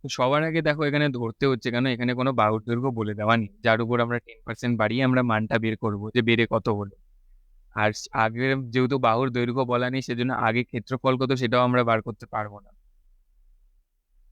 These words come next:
তো সেজন্য আমাদের কি করতে হবে এই অঙ্কতে, না আমাদের আগে সে-, এখানে কি চেয়েছে, ক্ষেত্রফল শতকরা কত বাড়লো সেইটা জানতে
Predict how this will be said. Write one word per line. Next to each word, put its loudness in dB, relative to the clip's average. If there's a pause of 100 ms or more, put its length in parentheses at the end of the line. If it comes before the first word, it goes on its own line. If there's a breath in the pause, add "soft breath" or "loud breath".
(100)
তো -10
সেজন্য 0
আমাদের 2
কি -8
করতে -4
হবে 2
এই 0
অঙ্কতে, -4 (540)
না 0
আমাদের 0
আগে 0
সে-, -10
এখানে -6
কি -6
চেয়েছে, -6
ক্ষেত্রফল -2
শতকরা -2
কত -6
বাড়লো 0 (440)
সেইটা 2
জানতে 0